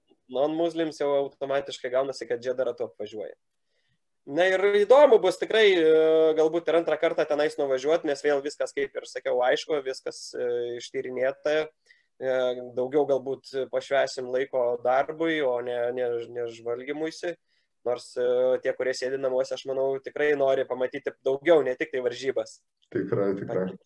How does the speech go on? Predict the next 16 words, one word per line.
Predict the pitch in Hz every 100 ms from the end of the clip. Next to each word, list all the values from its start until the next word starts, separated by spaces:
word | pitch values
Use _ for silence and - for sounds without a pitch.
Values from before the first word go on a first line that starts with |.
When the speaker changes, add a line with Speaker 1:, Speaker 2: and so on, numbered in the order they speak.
| - 127
Speaker 1:
E, | 127 127 127
tai, | 143 139
kas | 131 - - -
vyksta | 127 131 - 123
ir | 151
už | 160 135
varžybų, | 131 131 143 131 131
ir | 127 127 120
kaip | 139
žmonės | 135 151 160 151 143
atrodo, | 139 147 139
ką | 131 139
jie | 143 139
veikia, | 143 147 143 -
kur | 143
gyvena, | 135 139 143 147